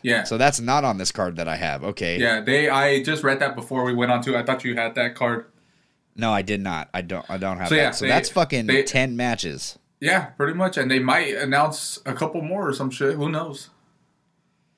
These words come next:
Speaker 2: God damn, this is gonna be a long pay-per-view. I'm so glad that we have Monday off
Speaker 1: And I'm pretty
Speaker 2: for
Speaker 1: sure we're
Speaker 2: Labor
Speaker 1: gonna
Speaker 2: Day.
Speaker 1: get fucking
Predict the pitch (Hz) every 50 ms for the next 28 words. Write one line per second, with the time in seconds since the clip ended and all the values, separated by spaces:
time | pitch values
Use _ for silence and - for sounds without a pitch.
0 | _ _ _ _ _ _ _ _ _ _ _ _ - 110 104 98 87 80 82 82
1 | 92 90 87 78 76 85 95 - - 101 95 90 85 82 80 87 95 95 95 92
2 | 87 - 95 90 82 80 78 80 82 85 95 107 - - 143 135 123 117 127 123
3 | 123 117 110 98 104 110 101 101 104 104 104 92 87 95 101 101 101 95 98 98
4 | 98 78 80 95 95 92 92 92 90 - - - 160 190 233 247 220 196 180 -
5 | 233 233 214 - - - - - 185 170 180 185 180 175 170 175 190 185 - -
6 | - 185 185 - 170 151 143 -